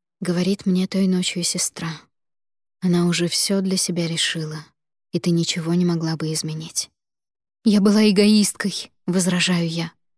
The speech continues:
"Я не думала ни о ней, ни о ком другом".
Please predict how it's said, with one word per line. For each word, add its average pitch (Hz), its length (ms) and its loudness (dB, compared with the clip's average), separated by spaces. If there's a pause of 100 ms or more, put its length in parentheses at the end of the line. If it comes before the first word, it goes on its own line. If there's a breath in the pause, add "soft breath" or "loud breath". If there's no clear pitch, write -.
(500)
"Я 214 140 6
не 226 140 8
думала 202 340 6
ни 185 160 4
о 180 120 4
ней, 190 500 2
ни 196 180 4
о 190 40 0
ком 196 220 4
другом". 180 500 0